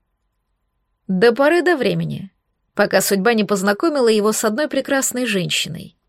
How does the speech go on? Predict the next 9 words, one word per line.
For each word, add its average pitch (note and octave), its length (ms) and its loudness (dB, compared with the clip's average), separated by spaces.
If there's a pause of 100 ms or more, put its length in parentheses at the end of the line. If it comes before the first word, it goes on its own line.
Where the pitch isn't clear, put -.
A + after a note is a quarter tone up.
(380)
которую E4+ 400 2
вскоре D4+ 320 0
отняла, F3+ 500 -4 (580)
оставив F#3+ 500 0
в - 20 -4
сердце D4+ 400 0
глубокую F#3+ 500 2
незаживающую F#3 880 0
рану. D#3 380 -4